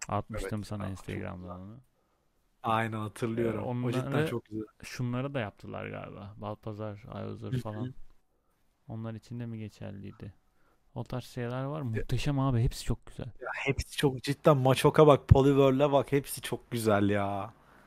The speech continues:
Speaker 1: Abi nasıl çıkartacağız bunların hepsini ya? Kesinlikle bunları edinmemiz
Speaker 2: Ulan,
Speaker 1: lazım
Speaker 2: ulan.
Speaker 1: yani.
Speaker 2: Ben bunları da çok beğendim. Tam böyle çizgi filmsel falan çok güzel
Speaker 1: Evet.
Speaker 2: olmuş bunlar da.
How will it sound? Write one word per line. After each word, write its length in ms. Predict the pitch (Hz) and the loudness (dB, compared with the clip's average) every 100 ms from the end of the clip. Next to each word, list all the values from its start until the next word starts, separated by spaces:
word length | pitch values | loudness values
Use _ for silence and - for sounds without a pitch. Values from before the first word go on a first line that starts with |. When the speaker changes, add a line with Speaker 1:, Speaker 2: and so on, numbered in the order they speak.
| _ - - _ _ _ - _ - | _ -20 -20 _ _ _ -20 _ -10
Speaker 1:
Abi 300 | 113 107 107 | -6 -6 -4
nasıl 200 | 113 - | -2 -4
çıkartacağız 640 | - - 113 - 120 113 | -4 -8 -8 -6 -8 -8
bunların 360 | 113 110 107 107 | -10 -8 -8 -8
hepsini 340 | 107 - 107 | -8 -6 -6
ya? 220 | 104 101 107 | -6 -8 -6
Kesinlikle 480 | 113 - 143 147 139 | -6 -2 -4 -2 -2
bunları 240 | 123 127 | 0 -2
edinmemiz 420 | - 107 110 113 127 | -2 0 0 0 2
Speaker 2:
Ulan, 160 | 120 110 | 0 0
Speaker 1:
lazım 420 | 101 101 98 113 | -4 -6 -8 -8
Speaker 2:
ulan. 0 | |
Speaker 1:
yani. 320 | 101 110 110 107 _ _ _ _ _ _ _ _ _ _ _ - - _ _ _ _ _ | -6 -6 -10 -14 _ _ _ _ _ _ _ _ _ _ _ -20 -20 _ _ _ _ _
Speaker 2:
Ben 180 | 127 135 | 2 4
bunları 280 | 135 135 147 | 6 10 10
da 60 | 135 | 10
çok 260 | 120 104 | 6 4
beğendim. 380 | 117 107 104 107 | 4 4 2 -2
Tam 300 | - 143 143 | 2 2 8
böyle 420 | 131 123 139 143 - _ - | 10 10 10 6 2 _ -8
çizgi 320 | - 127 131 | -2 0 0
filmsel 540 | 127 123 123 - 127 113 | -2 -2 -2 0 2 2
falan 360 | 131 117 110 | 2 2 0
çok 260 | 107 - - | -2 -4 -2
güzel 200 | 113 117 | 4 6
Speaker 1:
Evet. 60 | |
Speaker 2:
olmuş 420 | 113 107 95 - - | 6 4 0 -8 -10
bunlar 320 | 104 98 98 | -10 -8 -8
da. 120 | 95 | -10